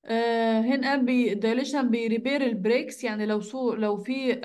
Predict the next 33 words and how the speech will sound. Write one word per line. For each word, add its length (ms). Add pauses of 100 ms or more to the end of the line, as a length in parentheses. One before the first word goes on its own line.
حرف 460
او 380
اي 240
حاجه 260
اوبجكت 440
عندي 360
او 100
شيب، 420 (380)
آه، 280
في 200
بريك 300
في 80
النص، 400
في 100
ك-، 280
في، 440
آه، 220
م-، 640
مفيش، 260
مش 260
متوصل، 560
ب-، 40 (360)
الدايليشن 600
بيوصله. 640 (440)
وبي-، 560
ولو 380
عندي 320
انتروجنز، 540
يعني 220
لو 140
في 100
عندي 240
حاجات، 500